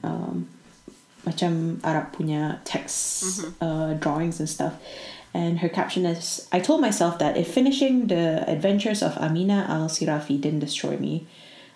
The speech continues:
Speaker 1: I was going to treat myself to a beautiful copy of a famous medieval Indian Ocean ship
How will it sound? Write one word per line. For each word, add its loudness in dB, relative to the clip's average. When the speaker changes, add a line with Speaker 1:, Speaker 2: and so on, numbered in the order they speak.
Speaker 1:
I 2
was -4
going 0
to -12
treat 0
myself 0
to 2
a 0
beautiful 2
copy -2
of -2
a -4
famous -4
medieval 0
Indian 0
Ocean -2
ship -2